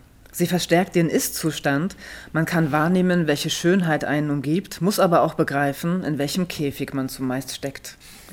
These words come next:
Man kann sich nicht mehr ablenken, sondern muss ehrlich betrachten und sortieren, worin man sich verheddert hat,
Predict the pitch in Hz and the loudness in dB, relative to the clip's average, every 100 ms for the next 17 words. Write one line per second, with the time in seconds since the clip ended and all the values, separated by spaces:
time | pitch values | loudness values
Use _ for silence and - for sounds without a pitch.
0 | 202 - - - - - 165 170 190 196 | -18 -18 -16 -12 -12 -6 0 2 4 4
1 | 208 196 190 175 151 220 170 151 147 165 | 4 2 0 2 2 2 2 0 0 0
2 | 175 165 160 156 151 - 147 180 196 - | 0 2 2 2 0 2 4 4 2 0
3 | 170 151 143 - 180 156 160 160 - 147 | -4 -2 -2 -2 -2 0 0 -2 -2 -2
4 | 139 147 - 147 175 151 175 170 160 147 | 0 0 -2 2 4 6 6 6 2 2
5 | 156 - 147 135 175 147 - 143 190 | -2 -2 -4 -2 0 -2 -2 -4 -6